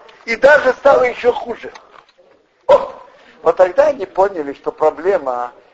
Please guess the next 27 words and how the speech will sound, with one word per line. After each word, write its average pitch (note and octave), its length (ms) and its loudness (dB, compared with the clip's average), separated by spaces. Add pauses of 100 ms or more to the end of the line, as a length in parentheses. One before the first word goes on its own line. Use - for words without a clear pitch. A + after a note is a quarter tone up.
не F3 280 -8
в - 140 -10
том C#4+ 340 2
фараоне E3 680 4
или D3+ 120 -4
в C#3+ 120 -10
другом, C#3+ 540 0 (920)
а D3+ 200 4
в - 180 -2
том, D4 220 2
что G#3 180 0
мы G3 140 -6
находимся G#3 840 0 (280)
в F3 80 -4
изгнании F#3+ 640 -2
в F3 100 -16
Египте, F3+ 600 -10
и F3+ 40 -4
мы, F#3 440 -6 (520)
и F#3 100 -8
мы G#3 180 4
находимся G3+ 760 0
в D#3+ 100 -16
Га-, E3 160 -4
в D3 100 -14
Галуте. D#3+ 440 -2 (1600)
Мы, A3 460 4